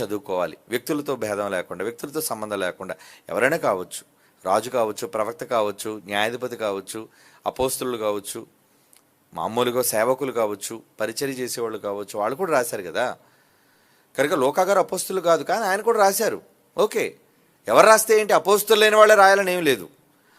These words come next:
అలా కనుక అపోస్తులు చాలామంది ఉన్నారు, బర్తలోమే ఉన్నాడు, తోమా ఉన్నాడు, ఏమండి, ఫిలిప్ ఉన్నాడు, కానీ వాళ్ళు ఎవరు రాయలేదే పుస్తకాలు.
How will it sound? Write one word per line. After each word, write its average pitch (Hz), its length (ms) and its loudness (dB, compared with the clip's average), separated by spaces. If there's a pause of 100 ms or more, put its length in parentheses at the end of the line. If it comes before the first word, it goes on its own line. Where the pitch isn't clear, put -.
(120)
అలా 151 100 4
కనుక 175 220 0
అపోస్తులు 202 580 4
చాలామంది 196 320 4
ఉన్నారు, 170 160 0
బర్తలోమే 170 460 4
ఉన్నాడు, 160 220 -2
తోమా 160 380 2
ఉన్నాడు, 156 400 -2 (460)
ఏమండి, 170 300 0 (760)
ఫిలిప్ 170 340 -2
ఉన్నాడు, 170 300 2
కానీ 160 240 0
వాళ్ళు 170 180 6
ఎవరు 185 160 6
రాయలేదే 202 340 6
పుస్తకాలు. 208 520 0